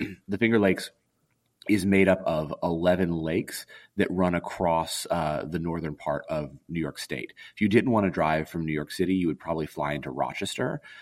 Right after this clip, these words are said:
um, or Syracu-, Syracuse, and then drive to one of probably three, um, cities, um, towns, you would say, in the, in the region. You'd either probably stay in Ithaca, where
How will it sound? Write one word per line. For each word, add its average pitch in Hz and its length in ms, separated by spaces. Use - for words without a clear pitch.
um, 80 320
or 80 120
Syracu-, 87 520
Syracuse, 101 600
and 78 160
then 82 140
drive 73 500
to 76 460
one 139 220
of 131 100
probably 85 760
three, 92 760
um, 80 460
cities, 131 600
um, 85 480
towns, 82 420
you 80 80
would 76 140
say, 73 320
in 101 220
the, 90 260
in 95 140
the 90 80
region. 95 380
You'd 90 160
either 90 120
probably 87 260
stay 85 220
in 82 80
Ithaca, 95 480
where 80 320